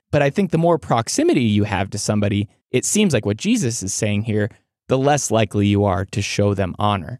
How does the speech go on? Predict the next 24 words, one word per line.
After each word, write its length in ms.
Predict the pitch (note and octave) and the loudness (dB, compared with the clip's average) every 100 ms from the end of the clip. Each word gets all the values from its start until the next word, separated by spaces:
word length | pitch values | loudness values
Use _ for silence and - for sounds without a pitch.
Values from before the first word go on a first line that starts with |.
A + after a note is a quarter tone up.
| _ | _
And 120 | - C#3+ | -6 -2
he's 140 | F3+ | 0
talking 360 | F3 C3 B2 A2+ | 2 0 2 2
about 200 | A2 G#2+ | 2 0
it 60 | |
from 160 | - G#2+ | 0 -2
the 80 | G#2 | -2
perspective 540 | - - A#2+ A2+ G2+ | -4 -4 -2 -2 -4
of 100 | F#2+ | -4
the 80 | - | -4
prophets, 640 | - F3+ A3+ - G#2+ - - _ - | -2 0 0 -2 -4 -6 -16 _ -2
but 120 | B2+ | 2
also 320 | B2 - A2+ | 2 2 0
with 220 | G#2+ G#2 | 0 -2
him 500 | - - C#3+ G#2 G#2 - _ | -4 -2 0 0 -2 -8 _
himself. 600 | A2 A2+ - C4 A2 - _ _ | -4 -2 0 0 0 -4 _ _
They 220 | - D3 D3+ | -4 0 2
knew 200 | D#3+ D#3+ | 2 2
him 220 | D#3+ D3+ | 0 0
really 220 | D#3+ D3+ | 2 2
well. 380 | C3+ G3+ - - _ - | 0 -2 -6 -14 _ -4
And 180 | A#2+ | -2
so 140 | - B2+ | 0 0
they 560 | A#2 D3 D3+ C3+ B2 | 2 2 4 2 -2